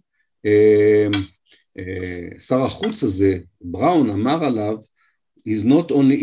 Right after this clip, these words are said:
Israel's most important friend in the Labour Party, but also her most consistent friend." הוא לא רק הידיד החזק ביותר,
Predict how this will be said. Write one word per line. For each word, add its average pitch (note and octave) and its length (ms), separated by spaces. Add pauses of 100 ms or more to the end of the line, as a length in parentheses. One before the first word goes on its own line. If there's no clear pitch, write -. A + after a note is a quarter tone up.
Israel's C3 400
most B2 360
important A#2+ 580 (140)
friend D#3+ 300
in D3 140
the A#2+ 160
Labour G#2+ 360 (100)
Party, B2+ 420 (220)
but G#2 120
also B2 320
her A2+ 120
most A#2 340
consistent G#2+ 760
friend." - 160 (200)
הוא G2 180
לא B2+ 140
רק - 160
הידיד G2 540
החזק F#2 500
ביותר, B2+ 420